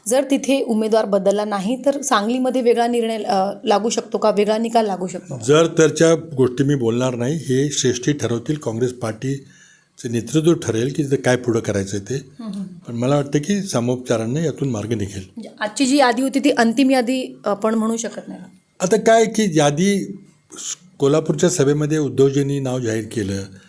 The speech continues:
Speaker 2: आज पत्रावर सही केली,
Speaker 1: हम्म.
Speaker 2: उद्या तेच दुसरं पत्र आणू शकतात, त्यामुळे अंतिम येण्याचं काही कारण नाही आहे,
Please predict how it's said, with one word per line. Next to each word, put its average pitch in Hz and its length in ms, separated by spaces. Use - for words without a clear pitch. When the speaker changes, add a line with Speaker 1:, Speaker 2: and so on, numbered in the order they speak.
Speaker 2:
आज 123 220
पत्रावर 127 420
सही 123 260
केली, 98 500
Speaker 1:
हम्म. 185 300
Speaker 2:
उद्या 131 260
तेच 156 380
दुसरं 151 240
पत्र 147 240
आणू 135 200
शकतात, 113 320
त्यामुळे 151 260
अंतिम 131 340
येण्याचं 180 280
काही 190 180
कारण 170 260
नाही 143 240
आहे, 127 80